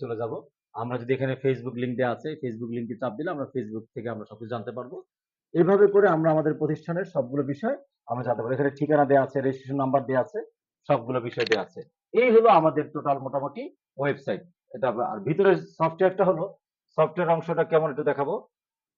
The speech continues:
সফটওয়্যারের মধ্যে আমরা যখন এই যে ভিতরে প্রবেশ করব, প্রবেশ করলে, আহ,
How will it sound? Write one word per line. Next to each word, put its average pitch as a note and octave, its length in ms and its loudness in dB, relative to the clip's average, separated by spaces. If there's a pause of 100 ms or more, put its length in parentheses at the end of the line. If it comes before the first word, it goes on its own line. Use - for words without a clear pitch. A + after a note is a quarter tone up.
(540)
সফটওয়্যারের F3+ 460 2
মধ্যে E3+ 220 -4 (420)
আমরা D3+ 240 0
যখন D3+ 180 -4
এই C#3+ 100 -4
যে D3 140 -4
ভিতরে D#3 220 -4 (120)
প্রবেশ - 220 -6 (100)
করব, C#3+ 160 -6 (560)
প্রবেশ E4+ 240 0 (100)
করলে, D#4 220 2 (420)
আহ, B2 160 0